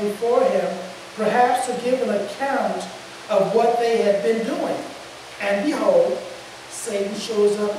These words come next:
with them. And the Lord asked Satan, "Where have you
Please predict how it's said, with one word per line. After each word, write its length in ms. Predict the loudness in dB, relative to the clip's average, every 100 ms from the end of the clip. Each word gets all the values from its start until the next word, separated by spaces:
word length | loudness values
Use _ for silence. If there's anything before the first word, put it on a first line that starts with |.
| -8 -14 2
with 200 | 6 6
them. 160 | 2 -4 -8 -12 -16 -18 -18 -18 -18 -18 -18 -18 -18 -18 -18 -18 -14 -4
And 120 | 2
the 80 | 6
Lord 280 | 8 8 8
asked 320 | 6 4 2
Satan, 380 | 4 6 6 2 -2 -8 -14 -16 -18 -16 -2
"Where 240 | 4 4 4
have 500 | 2 2 0 -2
you 120 | -4